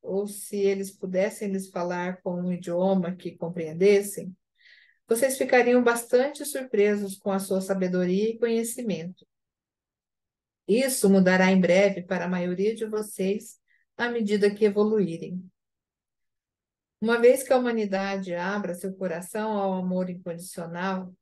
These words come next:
e à aceitação dos outros, esse tipo de comunicação com toda a forma de vida que todos os seres das civilizações iluminadas desfrutam atualmente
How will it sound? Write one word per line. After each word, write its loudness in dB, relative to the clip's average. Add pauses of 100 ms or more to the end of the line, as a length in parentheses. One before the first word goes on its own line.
(140)
e 0
à 0
aceitação -4
dos -4
outros, -4 (140)
esse -4
tipo -4
de -6
comunicação -2
com -2
toda 4
a -2
forma 0
de -4
vida -4
que -16
todos -2
os -8
seres -2
das -6
civilizações -4
iluminadas -2
desfrutam -4
atualmente -2